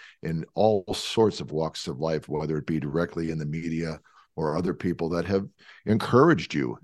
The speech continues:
and allowed you to have success, have you conne-, have connection with the community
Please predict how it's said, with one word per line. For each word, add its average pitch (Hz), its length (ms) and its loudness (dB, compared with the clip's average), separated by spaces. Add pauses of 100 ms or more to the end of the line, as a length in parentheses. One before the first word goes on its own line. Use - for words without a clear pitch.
(120)
and 82 220 -4
allowed 85 400 2
you 87 80 -2
to 82 100 -4
have 87 400 -2
success, 85 600 -4
have 90 200 -4
you 85 120 -4
conne-, 82 400 -6
have 82 260 -6
connection 90 560 0
with 85 140 2
the 78 80 -4
community 85 680 -2